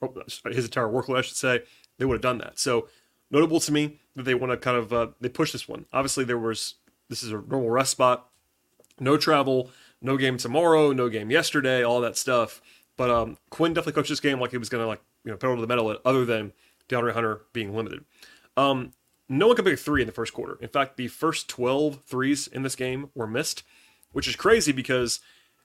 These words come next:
in the end, the teams combined to shoot, like, almost forty percent from three in the game, but the first twelve were errant. But around the rim, everyone was pretty good. The Hawks actually had a seven oh run late in the quarter to take the lead,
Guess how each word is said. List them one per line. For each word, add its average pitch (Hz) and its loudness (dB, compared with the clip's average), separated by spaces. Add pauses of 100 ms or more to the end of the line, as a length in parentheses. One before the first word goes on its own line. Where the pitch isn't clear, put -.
(200)
in 170 4
the 147 4
end, 139 2
the 120 -4
teams 151 -2
combined 131 -2
to 127 -2
shoot, 143 -2
like, 113 -8
almost 127 -6
forty 135 -4
percent - -4
from 113 -14
three 127 -2
in 117 -6
the 107 -8
game, 123 -4 (300)
but - -20
the - -20
first 147 0
twelve 123 0
were 113 -2
errant. 107 -4 (340)
But - 0 (140)
around 131 2
the 120 2
rim, 156 4
everyone 131 2
was 110 -4
pretty 101 -10
good. 98 -4 (400)
The 123 -4
Hawks 143 2
actually 151 2
had 123 0
a - -4
seven 147 2
oh 139 2
run 143 4
late 135 0
in - -8
the 131 -4
quarter 143 0
to 135 -2
take 131 -4
the 110 -10
lead, 139 2